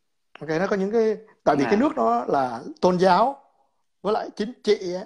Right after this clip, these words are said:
Speaker 1: nó đi song song với nhau. Cái Hồi giáo đi song song nó thành ra đương nhiên á,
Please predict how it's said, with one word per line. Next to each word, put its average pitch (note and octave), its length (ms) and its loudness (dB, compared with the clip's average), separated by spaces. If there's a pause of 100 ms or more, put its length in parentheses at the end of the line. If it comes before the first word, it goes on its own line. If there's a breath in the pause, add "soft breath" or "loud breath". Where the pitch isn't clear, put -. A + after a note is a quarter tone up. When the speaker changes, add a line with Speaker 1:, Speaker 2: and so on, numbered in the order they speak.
Speaker 1:
nó G#3 80 -8
đi F3+ 220 0
song E3+ 180 -6
song E3+ 160 0
với F3 100 -8
nhau. D#3+ 280 -6 (600)
Cái G3+ 120 -2
Hồi C#3+ 180 0
giáo E3 200 0
đi G3 80 -8
song F3 160 -8
song D#3+ 120 -6
nó F3 120 -10
thành C3+ 160 -10
ra D#3+ 340 -6
đương F3+ 160 -2
nhiên F3+ 240 -2
á, F#3+ 100 -10